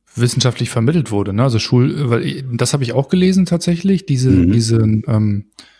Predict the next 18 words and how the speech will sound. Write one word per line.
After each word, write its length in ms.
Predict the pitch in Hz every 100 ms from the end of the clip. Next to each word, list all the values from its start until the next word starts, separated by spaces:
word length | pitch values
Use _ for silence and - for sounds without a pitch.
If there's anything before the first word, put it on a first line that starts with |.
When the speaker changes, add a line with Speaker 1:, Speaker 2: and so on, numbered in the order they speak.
| _ _ _ _ _ _
Speaker 1:
ja, 80 | 120
das 180 | 101 -
wurde 140 | 113
fast 220 | 110 113 -
schon, 220 | 113 107
also 240 | 113 - -
Kampfbegriff 640 | 147 151 - 147 156 -
wurde 160 | 143 139
das, 140 | 135
glaub 180 | 139 139
ich, 80 | 139
genannt, 600 | 135 127 143 180 196 -
ähm, 320 | 147 127 123
Speaker 2:
Genau. 400 | 113 92 82 85 _ - - -
Speaker 1:
der, 320 | 113 110 107 147
der 220 | 110 104
Homöopathen 640 | 117 113 110 113 123 123
gegen, 440 | 113 110 113 110